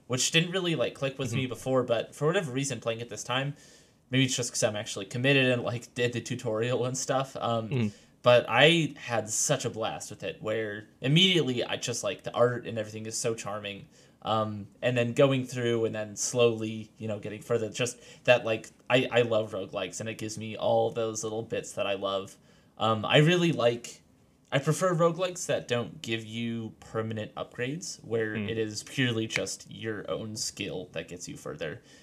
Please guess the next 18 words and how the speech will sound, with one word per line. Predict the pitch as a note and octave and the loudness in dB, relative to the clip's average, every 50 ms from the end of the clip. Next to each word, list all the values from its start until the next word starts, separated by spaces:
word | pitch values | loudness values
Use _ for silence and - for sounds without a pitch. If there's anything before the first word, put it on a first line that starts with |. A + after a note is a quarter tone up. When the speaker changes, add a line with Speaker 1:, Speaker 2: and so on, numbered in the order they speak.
| - _ _ | -20 _ _
Speaker 1:
And | - G#2 G#2+ G#2 G2+ F#2+ - - | -4 -2 -2 -2 -2 -4 -8 -8
this | - B2 A#2+ - | -4 -2 0 2
is | C#3 B2+ G#2 | 2 2 2
like | A2 G2+ - - | 2 0 0 -2
that. | - G2 F#2 G2 - - - _ - _ | -6 -6 -6 -6 -8 -10 -14 _ -6 _
But | B2 A#2+ A#2 - - | 4 6 6 6 4
you | B2+ D3+ | 4 4
do | D3 E3+ A3 A#3 | 4 4 4 2
sort | A3+ - G#3+ F3+ D#3+ | 2 4 4 6 6
of | D#3 C#3+ B2+ - - | 6 4 4 0 -2
upgrade, | A#2 B2+ - - B2+ A#2+ A2+ A#2 A#2 A2 G#2+ - - _ _ _ _ _ _ - | -2 -2 -2 0 2 4 4 4 2 0 -6 -10 -18 _ _ _ _ _ _ 2
or | B2 D3 | 4 6
you | D3+ C#3+ C#3+ C#3 | 6 6 6 4
unlock | - D3+ D#3 D#3+ D#3 C#3 C3 B2+ B2+ B2+ - - | 4 4 4 6 6 6 4 4 2 2 -4 -10
more | A#2 A#2 A#2 A#2 A#2 A#2 A2+ A2+ A2+ A2 A2 | -8 -4 -2 0 0 2 2 0 0 -2 -6
things | - - - - - B2 A#2+ A#2+ A#2 A#2 A2 - A2+ | -10 -16 -14 -8 -4 -4 -2 -2 -4 -4 -6 -6 -8
you | A2+ A2 | -10 -10
can | - G#2+ G2+ G2+ F#2+ | -10 -10 -10 -10 -12